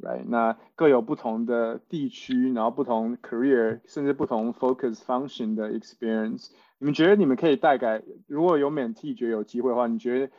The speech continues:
你们适合什么样子的 mentee，呃，mentor 什么样子的 mentee，然后你们可以带来什么样子的帮助？我就不要讲职业上的帮助，你觉得 in general，好，life work，right，的帮助。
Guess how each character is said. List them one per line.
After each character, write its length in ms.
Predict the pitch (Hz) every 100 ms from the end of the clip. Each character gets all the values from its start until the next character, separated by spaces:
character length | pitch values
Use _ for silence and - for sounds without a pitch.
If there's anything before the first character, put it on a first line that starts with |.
| _ -
你 80 |
们 100 | 135
适 200 | 135 262
合 120 | 160 139
什 140 | 135
么 80 | 131
样 120 | 135
子 80 | 123
的 60 |
mentee， 540 | 117 113 104 - 127 110 _ _ _
呃， 500 | - 117 107 104 - 50 -
mentor 460 | 151 165 196 165
什 120 | 123 117
么 60 |
样 100 | 131
子 100 | 120
的 60 | 110
mentee， 400 | 107 104 127 113
然 100 | 117
后 60 |
你 80 | 131
们 100 | 117
可 120 | 110 170
以 60 |
带 160 | 135 131
来 160 | 107
什 160 | 110 110
么 100 | 107
样 180 | 117 113
子 160 | 113
的 300 | 107 104 110 - _ _ _
帮 220 | 127 120
助？ 180 | 131 131
我 80 | 120
就 80 | 170
不 60 |
要 80 | 175
讲 120 | 170
职 180 | 127 120
业 100 | 120
上 160 | 123 131
的 80 | 113
帮 180 | 113 117
助， 160 | 120
你 120 | 113
觉 120 | 107 131
得 60 |
in 120 | 127
general， 360 | 123 147 156 107
好， 280 | 101 104 -
life 280 | 139 139 117 _
work，right， 600 | 135 113 - 110 104 101 _ _
的 80 | 117
帮 240 | 113 120
助。 240 | 120 123